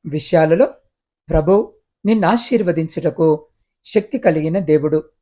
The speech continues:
తన్ను ప్రేమించే వారి కొరకు సమస్తమును సమకూర్చి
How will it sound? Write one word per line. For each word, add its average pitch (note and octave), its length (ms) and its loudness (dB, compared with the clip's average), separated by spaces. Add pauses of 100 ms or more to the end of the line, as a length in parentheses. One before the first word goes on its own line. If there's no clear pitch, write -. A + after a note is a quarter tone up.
(440)
తన్ను G#3+ 160 0
ప్రేమించే A#3 800 2 (120)
వారి D#3 260 2
కొరకు D#3+ 460 -2 (380)
సమస్తమును F#3 720 -2
సమకూర్చి D#3+ 800 -4